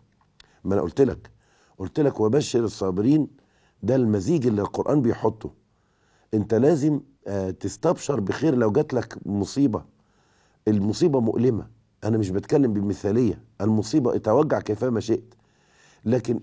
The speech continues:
اوعى تنطق بكلمة فيها كفر، اوعى تنطق بكلمة فيها تطاول على الدين، اوعى تنهار، اوعى تستسلم، اوعى تضعف. المقاييس مختلفة، ما أنا شرحت لكم.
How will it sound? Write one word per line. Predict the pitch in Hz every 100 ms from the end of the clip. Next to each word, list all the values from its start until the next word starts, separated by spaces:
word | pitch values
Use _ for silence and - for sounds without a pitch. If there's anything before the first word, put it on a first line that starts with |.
| 156
اوعى | 143 110
تنطق | 107 160 151 -
بكلمة | 101 143 135 117
فيها | - 131
كفر، | 104 95 - - _ _ _ _ _ _ 139
اوعى | 139 101
تنطق | 156 151 117
بكلمة | 95 - 127 110 110 - _ _ _ -
فيها | 156 139
تطاول | 117 107 156 131
على | 92 95
الدين، | 87 98 82 - _ _ _ _ -
اوعى | 170 127 113
تنهار، | 107 104 110 98 -
اوعى | 147 117
تستسلم، | 110 - 131 107 78 76 - _ _ _ _ -
اوعى | 165 123 110
تضعف. | 139 117 - - - _ -
المقاييس | 110 110 110 113 101 117 143 - 110
مختلفة، | 131 - - 120 104 - -
ما | -
أنا | 107
شرحت | - 98 - -
لكم. | 151 -